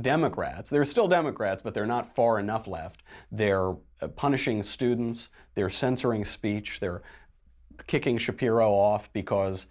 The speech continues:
he's the scariest Jewish neo-Nazi in the country, according to them.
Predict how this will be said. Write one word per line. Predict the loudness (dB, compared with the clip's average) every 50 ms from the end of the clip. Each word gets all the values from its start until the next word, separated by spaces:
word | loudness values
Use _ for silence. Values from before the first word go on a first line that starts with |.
| -20 -14 -4
he's | -2 -2 -2 0
the | -2 -6
scariest | -6 -6 -4 -2 0 2 2 2 2 0 0 -2 -4 -12 -14 -6
Jewish | -4 -2 0 0 -2 -2 -2
neo-Nazi | -2 -2 -2 -2 -2 -2 -2 -4 -4 -4
in | -4 -4
the | -4 -4
country, | -4 -4 -4 -2 -2 0 0 0
according | 0 0 0 0 0 0 -2 -2
to | -2 0
them. | 0 0 0 0 -4 -6